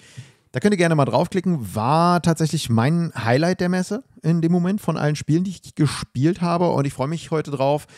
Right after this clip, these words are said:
Ich werde das heute Abend mit der Meeple King Community spielen, und zwar mit unseren Patreon-Unterstützern. Menschen, die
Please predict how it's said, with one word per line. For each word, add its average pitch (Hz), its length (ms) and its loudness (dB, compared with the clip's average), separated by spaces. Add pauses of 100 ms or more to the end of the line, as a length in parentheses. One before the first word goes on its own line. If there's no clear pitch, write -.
(140)
Ich - 80 -14
werde 131 180 2
das 120 220 -4
heute 113 220 -2
Abend 107 400 -8
mit 117 180 -6
der 113 600 2
Meeple 202 260 -2
King 139 300 -4 (240)
Community 123 580 -2
spielen, 165 320 0 (300)
und 147 200 0
zwar 123 280 -2
mit 120 200 -4
unseren 107 520 -6
Patreon-Unterstützern. 120 1120 -8 (1300)
Menschen, 175 520 0 (200)
die 131 280 -2